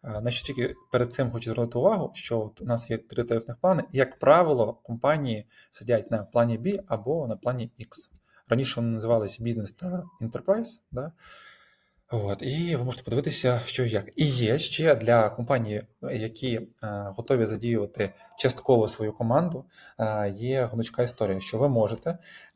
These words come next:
е, посадити ключовий функціонал, наприклад, відділу продажу, да, надати їм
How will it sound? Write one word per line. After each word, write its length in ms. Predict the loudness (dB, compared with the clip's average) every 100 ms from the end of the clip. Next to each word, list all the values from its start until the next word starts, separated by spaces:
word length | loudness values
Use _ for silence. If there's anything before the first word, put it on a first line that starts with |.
| -4
е, 240 | -2 -2 -2
посадити 680 | -4 -2 0 0 0 -4 -8 _
ключовий 340 | -6 -2 -2
функціонал, 440 | -2 -6 0 2 2
наприклад, 300 | -2 -8 -6
відділу 240 | -4 -4
продажу, 440 | -2 -2 -2 -4 -8 -12 -20 -10
да, 280 | 2 4 6
надати 340 | 8 8 6 4
їм 300 | -2 -4